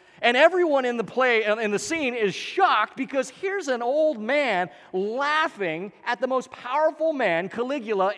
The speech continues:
on the planet at the time. And they can't make sense of this. And finally, when Lazarus gets his composure back, he looks at Caligula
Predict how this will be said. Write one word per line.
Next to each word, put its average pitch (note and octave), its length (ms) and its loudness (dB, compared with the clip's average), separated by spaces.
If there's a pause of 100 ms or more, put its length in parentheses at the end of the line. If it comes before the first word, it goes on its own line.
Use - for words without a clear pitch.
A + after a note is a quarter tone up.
(140)
on C4 160 -2
the C4 80 0
planet D4 440 -2
at C#4+ 160 -4
the D#4 60 -6
time. D4+ 460 0 (540)
And D4 160 0
they E4+ 80 0
can't D4+ 240 0
make D4+ 160 -2
sense E4 320 2
of E4 100 -6
this. C4 200 -2
And A3 100 -8
finally, D#4+ 320 -6
when B3 180 -4
Lazarus B3 380 -10
gets A#3+ 220 -12
his A3+ 100 -18
composure B3 500 -12
back, E3 320 -4 (180)
he A#3+ 120 -8
looks C#4+ 300 -4
at F#4+ 120 -10
Caligula B3 760 -6